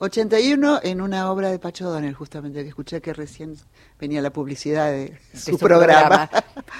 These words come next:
Speaker 2: No,
Speaker 1: <laughs> Lo
Speaker 2: digo
Speaker 1: vueltas.
Speaker 2: esto porque, bueno, teatro abierto tuvo que ver mucho con un momento histórico también de la Argentina y de nuestra cultura. Y pensaba,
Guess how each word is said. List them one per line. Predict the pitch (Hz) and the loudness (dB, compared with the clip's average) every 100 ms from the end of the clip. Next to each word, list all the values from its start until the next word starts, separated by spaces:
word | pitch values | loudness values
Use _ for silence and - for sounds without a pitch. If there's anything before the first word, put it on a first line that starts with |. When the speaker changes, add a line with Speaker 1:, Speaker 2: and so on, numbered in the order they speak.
| 247 | -4
Speaker 2:
No, | 285 294 | -4 -4
Speaker 1:
<laughs> | |
Lo | 240 | 2
Speaker 2:
digo | 277 180 | 6 6
Speaker 1:
vueltas. | 175 285 160 | 6 2 0
Speaker 2:
esto | 262 - _ _ | 0 -4 _ _
porque, | 202 - 180 | -6 -6 -6
bueno, | 190 160 151 | -4 -4 -6
teatro | 147 180 175 180 | -6 -8 -6 -6
abierto | 170 185 185 202 | -6 -6 -8 -10
tuvo | 170 170 160 - | -6 -6 -6 -6
que | 156 | -4
ver | 160 160 | -4 -4
mucho | 175 190 196 196 | -6 -8 -8 -8
con | 180 160 165 _ | -8 -8 -10 _
un | 202 202 | -6 -2
momento | 196 170 170 170 | -2 -2 -4 -8
histórico | 180 - 165 185 180 | -12 -8 -8 -8 -8
también | 147 139 151 160 175 165 | -8 -6 -4 -4 -4 -4
de | 156 160 185 - - - _ - | -4 -2 -4 -10 -20 -20 _ -8
la | 175 | -2
Argentina | 170 - 175 156 233 285 330 330 | -2 -2 -6 -6 -6 -6 -8 -8
y | |
de | 165 160 | -8 -8
nuestra | 156 - 156 | -10 -10 -10
cultura. | - 147 143 143 143 151 208 | -10 -12 -10 -8 -6 -6 -8
Y | |
pensaba, | 220 220 247 - 220 185 185 214 | -6 -4 -4 -4 -2 0 0 -2